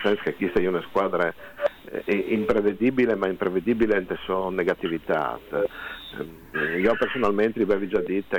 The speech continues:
che le partite contro la Juventus mi aveva fatto piar di levò e proprio te di, di, di, anzi di via di ballon, no? Perché, uh,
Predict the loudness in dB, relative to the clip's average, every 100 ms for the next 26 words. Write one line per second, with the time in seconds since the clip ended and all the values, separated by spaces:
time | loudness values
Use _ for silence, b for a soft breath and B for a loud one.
0 | -4 -2 -2 -4 -2 0 0 -2 -4 -2
1 | -2 -2 -2 -2 -2 -2 -4 -4 -4 -2
2 | 0 0 -2 B B B B -2 -2 0
3 | 2 2 2 2 2 2 4 4 4 0
4 | -4 -4 -6 -4 -4 -2 -6 -6 -6 -6
5 | -4 -4 -4 -6 -2 0 0 0 0 0
6 | 0 -4 -8 -8 -8 B B B B -10
7 | -4 -4 -2 -2 0 -2 -2 -4